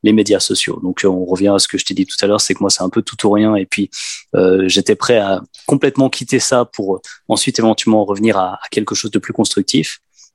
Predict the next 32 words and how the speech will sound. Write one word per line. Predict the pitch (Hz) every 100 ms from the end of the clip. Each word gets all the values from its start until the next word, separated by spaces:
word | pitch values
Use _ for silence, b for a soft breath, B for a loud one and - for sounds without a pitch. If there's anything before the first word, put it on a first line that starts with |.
| _
Mais | 107 107 107 107 107
je | -
suis | - 104 104 104
clairement | - 175 170
motivé | 165 143 139 139
à |
l'idée | 127 123
de | 123
continuer | - 113 - 123
et | 143
c'est | -
pour | 110
ça | -
que | - 107 - - B B _
j'ai | - 104
accepté | 104 - - 123
plusieurs | - 139 135 -
podcasts | _ 143 139 147 123 -
récemment, | 120 - 101 202
dont, | 175 98 101 98 95 90
euh, | 87 85
dont | 113
le | 104
tien. | - 104 135
Merci | 98 90 - 101
à, | - -
merci | 107 - 117
à |
nouveau, | - 98
c'est | - -
super | - 98
chouette. | - 113 -